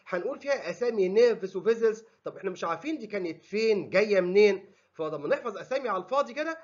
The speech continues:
لا، احنا هندرس الاول البيودنتال كانال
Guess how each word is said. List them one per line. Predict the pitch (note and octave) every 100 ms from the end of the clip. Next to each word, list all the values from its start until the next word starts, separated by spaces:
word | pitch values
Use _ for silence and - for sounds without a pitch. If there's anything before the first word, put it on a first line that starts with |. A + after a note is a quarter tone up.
| _
لا، | G#3 - A2+ _ _ _ D#3+
احنا | D#3 -
هندرس | D3 A3+ G#3+ E3+
الاول | - D#3 C3 G#2 -
البيودنتال | C3 A#2+ B2+ F#3+ D#3+
كانال | D#3+ F3 C#4+ D#4